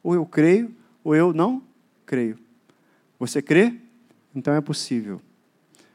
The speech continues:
Você crê, é possível. Amém? E imediatamente o pai do menino exclamou com lágrimas, "Eu creio, ajuda-me na minha falta de fé." Olha aí. Então,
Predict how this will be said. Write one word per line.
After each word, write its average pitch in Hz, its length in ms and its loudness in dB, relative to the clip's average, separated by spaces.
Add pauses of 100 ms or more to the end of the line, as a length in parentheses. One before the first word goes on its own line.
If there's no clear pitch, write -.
(140)
Você 123 300 -2
crê, 143 440 0
é 131 100 -2
possível. 110 600 -6 (1120)
Amém? 143 380 4 (640)
E 190 160 6
imediatamente 214 840 6
o 180 40 -4
pai 214 280 2
do 208 100 -2
menino 190 320 -2
exclamou 175 460 0
com 170 180 0
lágrimas, 117 560 2 (120)
"Eu 196 220 6 (260)
creio, 147 680 6 (800)
ajuda-me 170 800 4
na 139 120 4
minha 165 280 4
falta 151 640 0
de 175 80 -10
fé." 104 340 -8 (1400)
Olha 135 220 -2
aí. 95 120 -6 (2000)
Então, 220 380 6